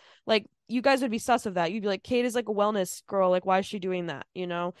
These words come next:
So, like Emma said, yeah, Alex Earl's not gonna be, like, the same as a Mark Hyman type thing. Um, another point is, I think we already said this, but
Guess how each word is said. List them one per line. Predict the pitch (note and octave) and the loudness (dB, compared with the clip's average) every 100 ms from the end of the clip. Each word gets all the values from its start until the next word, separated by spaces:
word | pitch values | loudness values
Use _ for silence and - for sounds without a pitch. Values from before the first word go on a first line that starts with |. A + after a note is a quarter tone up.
| - _ | -20 _
So, | - G#3+ F#3 F3 G3 | -2 2 4 2 0
like | F#3+ | -2
Emma | F#3+ | -2
said, | F3+ F3 | 0 0
yeah, | F3 E3 - | 2 2 2
Alex | F#3 G3 - | 0 0 -2
Earl's | F#3+ F3+ | -2 -2
not | E3+ E3+ | -4 -2
gonna | F#3 | -4
be, | F3 | -2
like, | E3 D#3+ - | -2 -4 -6
the | F#3 | -8
same | F3+ E3+ | -4 -4
as | E3 | -2
a | E3 D#3 D3+ | -2 -2 -6
Mark | E3+ D#3 | -6 -8
Hyman | - D#3+ D#3 D3 G3 | -8 -8 -8 -12 -12
type | - - | -10 -10
thing. | - - - - _ _ _ _ _ | -10 -10 -10 -20 _ _ _ _ _
Um, | - F#3+ F3+ F3 | 2 4 4 2
another | G#3 A#3 A3+ C4+ | -2 0 2 0
point | C#4+ D4 C4 | 0 -2 -2
is, | A#3 | -2
I | A3 | -2
think | A#3+ | -2
we | A#3 | -2
already | F3 F3+ | -2 -2
said | F3+ F#3 | 0 0
this, | G3 | -2
but | - G3 | 0 0